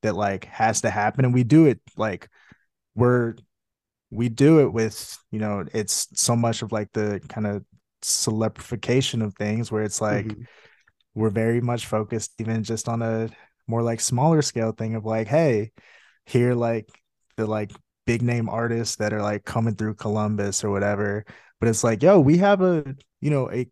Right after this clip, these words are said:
Speaker 1: community of artists who are right here, who are
Speaker 2: Yeah.
Speaker 1: like,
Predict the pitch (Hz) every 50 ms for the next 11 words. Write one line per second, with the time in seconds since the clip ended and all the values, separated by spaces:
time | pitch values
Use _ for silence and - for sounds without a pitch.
0 | _ _ - - 135 123 123 131 135 135 135 131 127 120 110 - - 113 117 113
1 | 104 104 - - - 107 101 101 101 98 98 95 95 104 - _ _ _ _ _
2 | _ - 104 104 101 101 95 98 101 90 82 - - - _ - - 107 110 107
3 | 107 101 - 104 98 95 90 _